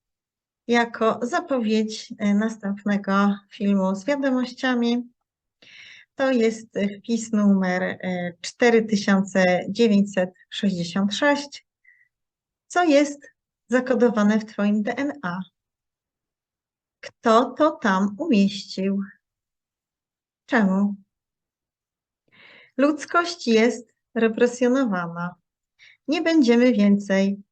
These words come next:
represjonowani. Informacja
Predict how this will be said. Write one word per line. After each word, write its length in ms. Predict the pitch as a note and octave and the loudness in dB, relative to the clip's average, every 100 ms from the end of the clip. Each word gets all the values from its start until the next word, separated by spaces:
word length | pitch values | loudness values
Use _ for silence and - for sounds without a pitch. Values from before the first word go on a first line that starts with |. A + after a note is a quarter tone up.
| - | -8
represjonowani. 1200 | F#3+ F#3+ G#3 G3+ G3 G3 G3 E3 D#3+ E3 F3 E3+ _ _ _ _ _ _ _ _ _ _ _ - | -6 -4 -6 -2 -2 0 0 -2 -6 -6 -8 -10 _ _ _ _ _ _ _ _ _ _ _ 2
Informacja 1040 | A#3 A3+ A#3 A3 C4 D4+ - D#4 D4+ D#4+ | 2 4 2 4 4 2 -2 0 2 0